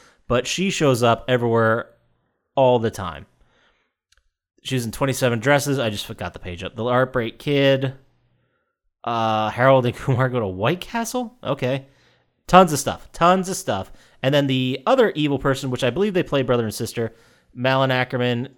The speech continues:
uh, stars opposite of Jake Lacy, who I had not recognized at first, but it turns out that he was the guy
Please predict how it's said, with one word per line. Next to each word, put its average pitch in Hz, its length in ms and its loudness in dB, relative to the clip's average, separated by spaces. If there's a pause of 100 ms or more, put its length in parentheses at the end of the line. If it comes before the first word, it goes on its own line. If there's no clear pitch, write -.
uh, 107 260 -2
stars 120 560 0
opposite 123 520 -2
of 117 360 -2
Jake 117 320 -2
Lacy, 110 600 -2
who 131 380 0
I 180 200 2
had 294 260 0
not 180 240 0
recognized 214 920 -4
at 240 180 -4
first, 302 400 -6 (520)
but 139 260 4
it 135 100 0
turns 208 220 0
out 208 140 2
that 135 160 0
he 190 220 -2
was 190 180 0
the 180 100 -2
guy 135 540 6